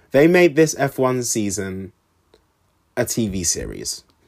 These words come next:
Yeah, and I would not be surprised if Netflix are like, "Hmm, hmm, hmm, normally we do ten episodes, but we're gonna do fifty-five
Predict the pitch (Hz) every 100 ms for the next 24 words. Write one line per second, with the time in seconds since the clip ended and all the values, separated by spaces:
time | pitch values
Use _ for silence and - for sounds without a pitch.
0 | _ - 98 95 - 123 131 147 151 139
1 | 131 113 110 101 127 117 117 101 110 95
2 | - 214 208 185 160 151 117 110 117 143
3 | 143 127 117 113 - 107 104 - 113 113
4 | 135 160 151 113 107 101 101 - 85 80